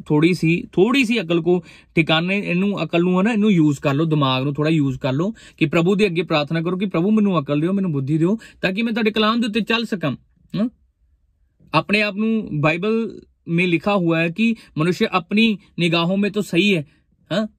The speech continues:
ਲੇਕਿਨ ਪਰਮੇਸ਼ਵਰ ਆਪਕੇ ਮਨ ਕੋ ਔਰ ਆਪਕੇ ਦਿਲ ਕੋ ਜਾਨਤਾ ਹੈ। गलतियां मुझसे भी हो सकती हैं, बोलने में गलती हो सकती है, लेकिन हम खुदा के आगे प्रार्थना करते हैं कि "प्रभु जी, जब भी मैं बोलूँ, आपकी पवित्र आत्मा की अगुवाई के साथ बोलूँ।"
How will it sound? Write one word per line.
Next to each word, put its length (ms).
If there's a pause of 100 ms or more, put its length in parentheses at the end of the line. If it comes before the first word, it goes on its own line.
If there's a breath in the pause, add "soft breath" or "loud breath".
ਲੇਕਿਨ 220
ਪਰਮੇਸ਼ਵਰ 420
ਆਪਕੇ 180
ਮਨ 260
ਕੋ 240 (180 soft breath)
ਔਰ 80
ਆਪਕੇ 260
ਦਿਲ 180
ਕੋ 120
ਜਾਨਤਾ 360
ਹੈ। 60 (280)
गलतियां 280
मुझसे 240
भी 100
हो 60
सकती 300
हैं, 80
बोलने 260
में 160
गलती 220
हो 100
सकती 280
है, 60 (340 soft breath)
लेकिन 220
हम 100
खुदा 260
के 80
आगे 160
प्रार्थना 360
करते 240
हैं 60
कि 100
"प्रभु 180
जी, 120 (300 loud breath)
जब 140
भी 140
मैं 160
बोलूँ, 260
आपकी 240
पवित्र 340
आत्मा 260
की 100
अगुवाई 240
के 120
साथ 160
बोलूँ।" 280